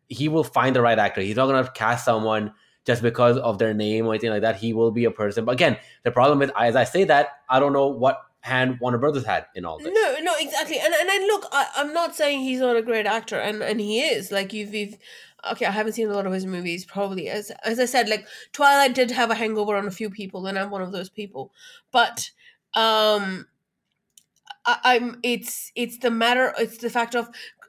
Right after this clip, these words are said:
Speaker 2: when you, when you look, when you think about Christian Bale, right? He did really great things. He did really serious things.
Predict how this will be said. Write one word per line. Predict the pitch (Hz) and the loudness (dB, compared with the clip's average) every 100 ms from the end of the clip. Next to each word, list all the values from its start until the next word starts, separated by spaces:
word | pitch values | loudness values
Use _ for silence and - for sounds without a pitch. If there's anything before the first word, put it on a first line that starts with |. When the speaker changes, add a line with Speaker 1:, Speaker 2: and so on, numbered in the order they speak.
| _ - | _ -2
Speaker 2:
when | 240 247 | 2 2
you, | 277 | 0
when | 269 269 | -2 -2
you | |
look, | 269 277 | -2 -2
when | 262 | -2
you | 262 | -4
think | 277 311 | -6 -6
about | 294 254 233 247 - | 0 2 2 -4 -10
Christian | 233 226 202 190 | -8 -6 -6 -6
Bale, | 110 - - _ _ - | -8 -10 -18 _ _ -8
right? | 196 262 - _ _ _ _ - | -6 -6 -10 _ _ _ _ -8
He | 269 294 | -6 -4
did | 311 262 220 | -4 -4 -2
really | 233 226 | -2 -2
great | 185 208 170 | -6 -6 -6
things. | 170 - - | -10 -14 -12
He | 214 | -6
did | 220 214 | -4 -2
really | 208 196 | -4 -6
serious | - 208 220 226 | -10 -8 -8 -8
things. | 254 277 330 - | -12 -10 -14 -16